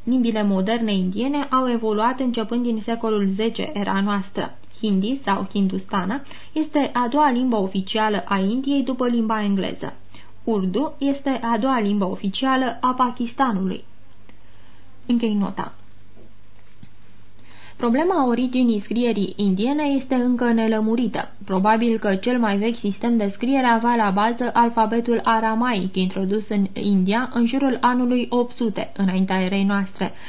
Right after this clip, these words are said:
dar primele inscripții datate care au rămas sunt din secolul trei înaintea erei noastre. Mult timp s-au scris pe plăci de metal sau chiar opere întregi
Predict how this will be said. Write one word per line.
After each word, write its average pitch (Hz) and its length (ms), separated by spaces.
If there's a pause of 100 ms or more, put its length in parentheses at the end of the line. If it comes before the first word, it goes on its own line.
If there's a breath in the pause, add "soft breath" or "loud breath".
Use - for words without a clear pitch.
(200 loud breath)
dar 233 160
primele 311 400
inscripții 240 520
datate 226 640
care 208 220
au 190 160
rămas 196 440
sunt 262 180
din 240 160
secolul 233 560
trei 240 340
înaintea 190 460
erei 190 260
noastre. 196 520 (420 loud breath)
Mult 240 260
timp 254 200
s-au 214 180
scris 233 340
pe - 200
plăci 220 220
de - 80
metal 202 440
sau 214 240
chiar 233 340
opere 208 520
întregi 208 520